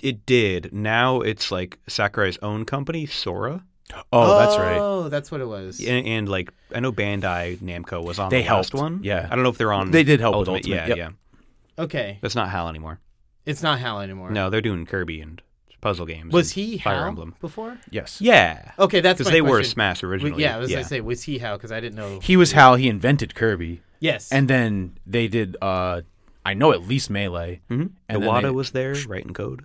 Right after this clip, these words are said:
Speaker 2: Yep.
Speaker 3: He's very good at the, I mean, I mean, Sakurai's very good at the great suck from Kirby. He, he mas-, he created it.
Speaker 2: That's how he's absorbing life energy.
Speaker 1: Yep.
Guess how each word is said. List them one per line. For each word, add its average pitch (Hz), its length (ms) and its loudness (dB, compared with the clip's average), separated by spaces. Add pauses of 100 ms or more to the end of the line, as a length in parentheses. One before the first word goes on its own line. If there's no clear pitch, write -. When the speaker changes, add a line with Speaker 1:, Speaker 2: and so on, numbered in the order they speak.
(100)
Speaker 2:
Yep. 104 120 -2
Speaker 3:
He's 208 140 0
very 214 240 0
good 170 120 0
at 156 140 -2
the, 127 320 -2
I 127 160 -6
mean, 117 180 -8
I 123 80 -10
mean, 110 320 -10
Sakurai's 143 400 -4
very 110 200 -8
good 101 140 -10
at 98 100 -12
the 98 80 -16
great 101 260 -12
suck 87 240 -16
from 82 160 -20
Kirby. 85 300 -18
He, 117 340 -10
he 139 160 -8
mas-, 98 400 -10
he 131 220 -4
created 85 420 -14
it. - 140 -18 (1300)
Speaker 2:
That's 104 240 -6
how 95 160 -6
he's 90 100 -6
absorbing 87 460 -6
life 92 200 -10
energy. - 440 -16 (520)
Speaker 1:
Yep. 131 180 -10